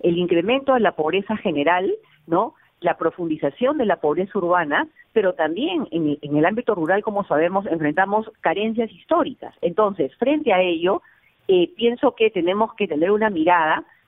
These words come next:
que rescate aquellas cosas positivas que se han hecho en el pasado, pero que tenga ante todo una mirada renovada ante los nuevos retos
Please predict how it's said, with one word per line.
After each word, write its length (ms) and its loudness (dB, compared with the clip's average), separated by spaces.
que 240 0
rescate 800 -2
aquellas 420 -6
cosas 280 -6
positivas 540 -2
que 120 0
se 80 -6
han 100 -4
hecho 160 -4
en 80 -2
el 60 -4
pasado, 420 -2
pero 160 -2
que 140 -4
tenga 240 -4
ante 180 -4
todo 420 2
una 240 -4
mirada 380 2
renovada 800 0
ante 280 -4
los 200 -8
nuevos 360 -2
retos 440 -2